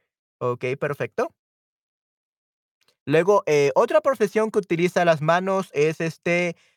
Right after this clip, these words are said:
el pintor o la pintora, the painter. So, con las manos, el pintor o pintora pinta cuadros, retratos, colores, formas, magnífico, ¿ok? They make art.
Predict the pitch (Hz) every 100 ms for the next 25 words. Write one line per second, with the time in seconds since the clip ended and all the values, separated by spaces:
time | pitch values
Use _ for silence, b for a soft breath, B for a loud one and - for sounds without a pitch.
0 | _ 175 180 - 151 139 214 226 220 -
1 | 180 170 165 143 139 120 120 - 170 127
2 | 98 92 _ _ _ _ _ _ _ _
3 | _ - 143 139 175 165 170 190 214 226
4 | 226 214 156 139 135 143 139 175 185 175
5 | 156 139 175 170 190 175 160 127 - 175
6 | 208 202 208 208 165 131 160 170 175 196
7 | 196 202 - - 131 151 180 185 190 196
8 | - 165 175 180 180 180 - 185 208 190
9 | 262 160 - 123 82 - _ _ _ 123
10 | 113 139 175 165 170 180 175 170 135 98